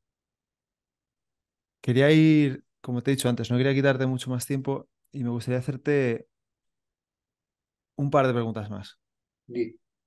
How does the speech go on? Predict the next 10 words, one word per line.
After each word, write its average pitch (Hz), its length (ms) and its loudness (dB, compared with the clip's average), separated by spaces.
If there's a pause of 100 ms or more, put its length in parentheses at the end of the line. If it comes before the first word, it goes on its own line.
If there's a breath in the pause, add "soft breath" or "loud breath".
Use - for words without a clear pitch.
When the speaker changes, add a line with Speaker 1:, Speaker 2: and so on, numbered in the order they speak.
(1300)
Speaker 1:
La 143 160 0
primera 143 300 4
tiene 160 240 0
que 139 100 0
ver 151 100 0
con 131 120 -2
la 107 80 0
muerte. 117 320 -4 (460)
Decía 127 260 -8
Séneca 127 600 0